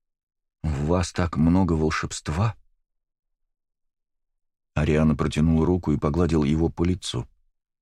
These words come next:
Леоф был так ошеломлён, что не шелохнулся, пока она не коснулась его щеки, но затем отстранился.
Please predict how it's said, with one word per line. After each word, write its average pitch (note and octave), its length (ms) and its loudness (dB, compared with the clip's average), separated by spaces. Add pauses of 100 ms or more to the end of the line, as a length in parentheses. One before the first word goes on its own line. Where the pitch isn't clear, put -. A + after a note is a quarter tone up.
(600)
Леоф E2 340 2
был E2+ 220 2
так F2 240 -2
ошеломлён, E2+ 580 2
что D#2+ 200 -2
не E2+ 120 4
шелохнулся, F2 680 2
пока F2 220 0
она F2+ 120 4
не F#2 100 4
коснулась F2+ 540 2
его F2+ 200 4
щеки, F#2+ 400 0
но G#2+ 280 4 (140)
затем G2 340 -2
отстранился. G2 720 0